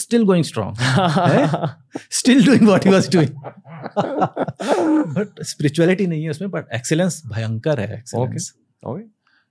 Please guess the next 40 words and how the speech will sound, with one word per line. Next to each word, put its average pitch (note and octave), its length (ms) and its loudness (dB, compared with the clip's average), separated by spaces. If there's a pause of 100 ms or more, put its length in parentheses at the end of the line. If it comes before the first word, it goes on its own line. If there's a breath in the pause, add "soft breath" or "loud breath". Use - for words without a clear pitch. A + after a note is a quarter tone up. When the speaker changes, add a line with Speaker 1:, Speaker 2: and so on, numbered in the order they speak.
(120)
Speaker 2:
चलो, D3+ 100 -2
एक्सीलेंस D3+ 400 0
की D3 80 0
बात A2 280 -2
करते G#2+ 320 -6
हैं। G#2 80 -10 (300)
अ, A2+ 180 -2
स्पेशल C3+ 340 -4
फोर्सेस D3 300 -2
की E3 120 -4
ट्रेनिंग D3+ 340 -2
आपके D3 240 -2
दिल C3 240 0
को D3 100 -2
और C#3 160 0
आपके C3+ 380 -2
दिमाग A#2+ 320 -2
को C#3 120 -4
कैसे B2+ 240 -4
बदल A2 300 -2
जा, G#2+ 100 -6 (140)
बदल A2 300 0
देती G#2 240 -4
है G2 60 -10
सर? - 140 -16 (680)
Speaker 1:
यार, G#3 100 2
इसके G3+ 200 -2
पहले E3+ 240 0
ना, G#3 120 -2
मैं G3+ 160 0
वो F3+ 160 -2
शुरू F3 220 -4
करूंगा C#3+ 340 0
कि F3 420 -6
स्पेशल F#3 400 0
फोर्सेस G#3 300 -2
बंदा A3 160 0
जाता C3 340 0
क्यों G#2 260 -6
है? F#2 120 -14